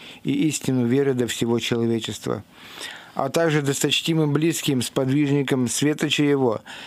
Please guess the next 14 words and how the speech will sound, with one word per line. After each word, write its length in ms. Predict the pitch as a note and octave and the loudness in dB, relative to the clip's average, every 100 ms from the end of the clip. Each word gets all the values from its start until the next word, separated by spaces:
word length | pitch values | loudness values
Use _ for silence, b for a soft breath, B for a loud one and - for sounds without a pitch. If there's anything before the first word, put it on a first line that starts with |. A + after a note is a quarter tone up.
| B B B | B B B
всем 420 | - - E3 D#3 | -2 2 2 2
праведникам 760 | D3+ D3+ D3+ C#3+ C#3 B2+ C3 | 2 2 2 2 0 2 2
и 80 | C#3 | 2
святым, 560 | - C3+ B2+ D3+ C3+ C3 | 2 0 2 0 0 0
оставившим 720 | B2 - D3 D3 C#3 C3+ B2 | -2 0 0 2 2 0 2
в 20 | |
веках 400 | B2 C3 D3 B2+ | 2 2 0 2
достойный 560 | B2 A#2+ - E3 E3 D3 | 0 -2 0 2 2 2
пример 380 | C#3 C3+ C3+ | 2 4 2
благочестия 880 | C3 C3 B2+ A#2+ B2+ A#2 - A2+ G#2+ - B B B B - | 2 2 2 2 0 0 -2 -2 -2 -8 B B B B 0
и 100 | C#3 | 0
счастья 500 | - C#3+ C3+ - C3 | 2 2 2 2 2
роду 240 | B2 C3 C3 | 2 2 2
людскому, 640 | A#2+ - C3 A2+ A2 | 0 -2 -2 0 -2